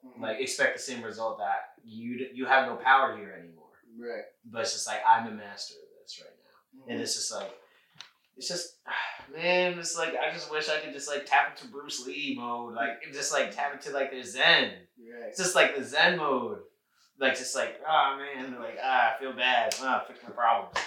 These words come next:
Speaker 2: <laughs> It's just like
Speaker 1: That's, like, hours and hours and hours, like, that these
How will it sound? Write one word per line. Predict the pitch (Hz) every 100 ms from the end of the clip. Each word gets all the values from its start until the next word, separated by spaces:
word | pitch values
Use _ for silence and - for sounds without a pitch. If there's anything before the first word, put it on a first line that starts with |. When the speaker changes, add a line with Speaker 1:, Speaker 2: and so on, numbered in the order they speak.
| -
Speaker 2:
<laughs> | -
It's | 233 226
just | 202 247 240 220
like | 214 226 226 202 180 -
Speaker 1:
That's, | 127 139 -
like, | 156 139
hours | 143 143 135
and | 131
hours | 123 127 127 123 -
and | - -
hours, | - 127 120 - - -
like, | - - - -
that | 110
these | 113